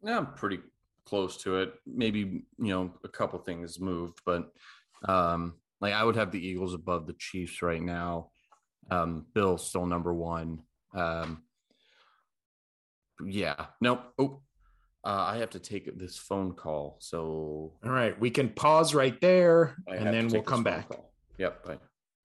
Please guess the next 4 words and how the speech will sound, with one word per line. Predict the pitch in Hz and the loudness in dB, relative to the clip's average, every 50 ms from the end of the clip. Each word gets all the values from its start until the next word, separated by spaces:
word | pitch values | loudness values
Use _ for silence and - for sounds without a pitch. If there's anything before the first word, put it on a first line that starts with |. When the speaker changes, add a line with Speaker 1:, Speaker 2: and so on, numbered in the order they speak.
| _ _ _ _ _ _ _ _ _ _ _ - - _ _ _ _ _ _ _ _ _ _ _ _ _ _ _ _ _ _ _ _ _ _ _ _ _ _ _ _ _ _ _ _ _ _ _ _ _ - - - - _ _ _ _ 131 | _ _ _ _ _ _ _ _ _ _ _ -20 -20 _ _ _ _ _ _ _ _ _ _ _ _ _ _ _ _ _ _ _ _ _ _ _ _ _ _ _ _ _ _ _ _ _ _ _ _ _ -20 -20 -20 -20 _ _ _ _ 2
Speaker 2:
All | 139 | 2
right, | 127 110 104 | 4 2 4
we're | 110 123 123 | 2 2 2
back. | 117 143 147 147 156 170 170 - - | 4 4 4 4 4 4 2 0 -6